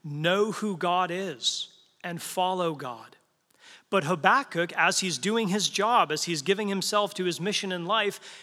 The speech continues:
he is saddened and he is grieving. He's experiencing suffering because the nation of Israel at that time was, for the most part, turning away from God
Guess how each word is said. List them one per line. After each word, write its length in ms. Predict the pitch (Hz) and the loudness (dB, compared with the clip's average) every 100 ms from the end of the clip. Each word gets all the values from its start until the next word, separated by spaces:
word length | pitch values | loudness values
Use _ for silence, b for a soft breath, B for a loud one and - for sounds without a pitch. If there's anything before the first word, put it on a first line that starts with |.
| B | B
he 260 | - 214 | -6 -4
is 180 | 208 190 | 0 0
saddened 920 | - - - 185 196 190 160 123 120 - _ b b | 2 2 0 -2 -4 -4 -6 -8 -14 -20 _ b b
and 140 | 185 | -4
he 160 | 151 190 | 0 2
is 200 | 175 135 | 2 -2
grieving. 600 | 156 156 214 240 180 143 | -4 -2 0 0 -2 -4
He's 200 | 175 170 | -4 -2
experiencing 680 | 175 - 185 185 175 165 156 | 0 0 0 0 -2 -2 0
suffering 720 | - 233 - 156 131 147 220 - _ b b - | 2 2 0 -4 -4 -6 -12 -16 _ b b -6
because 1040 | 165 - 226 277 123 151 240 220 - - - B B B | -6 -6 -4 -2 -2 -2 0 0 0 -4 -20 B B B
the 100 | 175 | -2
nation 340 | 185 208 196 | 0 0 0
of 120 | 185 202 | -2 -2
Israel 400 | 247 190 160 180 | -2 0 0 0
at 160 | 180 | -2
that 240 | 190 175 - | -2 -4 -6
time 480 | 226 240 208 208 - B B - | -6 -2 -2 -2 -8 B B -2
was, 340 | 185 190 - | 0 2 -2
for 180 | - 190 | -2 -2
the 100 | 185 | 0
most 340 | 190 247 - | 0 0 -2
part, 440 | - 180 196 - - | 0 0 0 -6 -12
turning 440 | - 214 220 220 | -4 0 2 2
away 280 | 220 220 254 | 2 2 0
from 280 | - 214 180 | -6 -8 -8
God 360 | 147 123 120 | -12 -12 -16